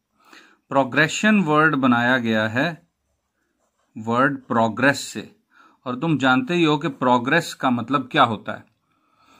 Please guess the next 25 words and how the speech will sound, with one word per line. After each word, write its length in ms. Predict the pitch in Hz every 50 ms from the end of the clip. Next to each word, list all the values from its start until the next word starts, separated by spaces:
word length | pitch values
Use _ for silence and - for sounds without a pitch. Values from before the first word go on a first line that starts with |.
| _ _ _ -
प्रोग्रेस 480 | 131 139 143 143 139 175 196 180 - -
का 140 | - 170 147
मतलब 340 | 139 135 113 139 139 131
होता 320 | 120 120 104 - - 110 107
है 140 | 113 139 185 202 196 - - _ _ _ _ _ -
बढ़ोतरी, 600 | 120 110 127 123 117 120 120 113 - - 135 127 95 - - _ _ _ _ _ _ _ _ -
किसी 280 | 147 135 - - 190 190
भी 120 | 196 202
चीज 300 | 160 - 151 139 127 117
में 200 | 120 139 175 175
बढ़ोतरी। 500 | 151 139 123 117 104 - - 101 98 - - _ _ _ _ _ _ _ _ _ _ _ _ _ _ _ _ _ _ _ _ _ _ _ _ _ _ _ _ _ _ -
वो 600 | 120 117 135 156 165 170 175 175 - - _ _ _ _ _ _
किस 180 | - 170 165 -
तरह 200 | 180 160 160 160
से 140 | 151 - 165
हम 180 | 160 160 147
एग्जांपल 420 | 143 131 117 131 131 135 127 151 147
ले 120 | 135 123
सकते 280 | 113 135 117 - - 139
हैं, 60 | 135
मान 300 | 127 131 143 165 185 180
लो 340 | 151 131 117 113 113 - - _ _ _ _ _ - 147
एक 220 | 156 151 - _
पर्सन 480 | - 143 135 131 - - - 175 175 165
है, 280 | 139 123 113 110 113